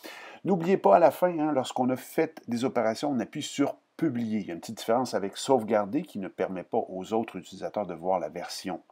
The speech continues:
à jour. Si vous appuyez sur publier, vous avez à la fois enregistré et mis à disposition la version finale de votre site web. Pas nécessaire de renvoyer le lien qui apparaît dans la fenêtre, euh,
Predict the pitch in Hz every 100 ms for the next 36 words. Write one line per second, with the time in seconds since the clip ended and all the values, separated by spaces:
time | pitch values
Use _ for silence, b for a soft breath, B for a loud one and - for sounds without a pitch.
0 | _ - 85 95 139 - B B - 110
1 | 104 - 120 107 - 90 90 98 113 B
2 | B - 92 95 - 139 143 - - 120
3 | 104 92 87 - - 117 113 110 107 _
4 | 110 120 113 90 - - 87 78 - 104
5 | 110 80 82 - 98 - 110 98 95 90
6 | 82 - - - - 73 - B B B
7 | B - 98 87 - 98 90 82 80 80
8 | 87 90 87 85 107 117 - 90 87 82
9 | 82 104 B B B 98 92 - 82 -
10 | 87 92 95 - 78